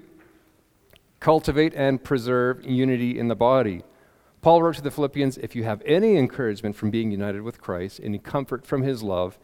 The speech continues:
if any fellowship with the Spirit, if any tenderness and compassion, then make my joy complete by being like-minded,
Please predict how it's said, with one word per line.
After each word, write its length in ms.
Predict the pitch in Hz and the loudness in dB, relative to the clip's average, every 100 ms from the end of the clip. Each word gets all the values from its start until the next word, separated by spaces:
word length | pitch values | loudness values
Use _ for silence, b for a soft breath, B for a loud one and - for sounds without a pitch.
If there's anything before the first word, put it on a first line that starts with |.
| b b b | b b b
if 180 | 98 - | -10 -6
any 260 | 143 147 147 | 0 2 2
fellowship 480 | - 139 135 135 135 | 2 2 0 -4 -8
with 120 | 135 | -8
the 100 | 143 | -8
Spirit, 360 | - 101 98 | -6 -4 -4
if 140 | 110 131 | -4 -6
any 220 | 120 107 | -4 -4
tenderness 540 | - 156 143 131 135 | -4 -2 0 0 -2
and 200 | - 123 | -4 -6
compassion, 600 | - 131 107 92 95 107 107 | -2 -4 -4 -8 -6 -6 -2
then 200 | 110 113 | -2 0
make 300 | 135 151 147 | 0 -2 -4
my 220 | 147 147 | -4 -4
joy 280 | 123 117 113 | -2 -2 -4
complete 680 | - 107 104 170 175 - | -4 -8 -6 -6 -6 -6
by 120 | - 95 | -8 -8
being 280 | 104 110 | -6 -4
like-minded, 760 | 101 117 139 151 156 175 104 | -2 -2 -2 -2 -2 -2 -4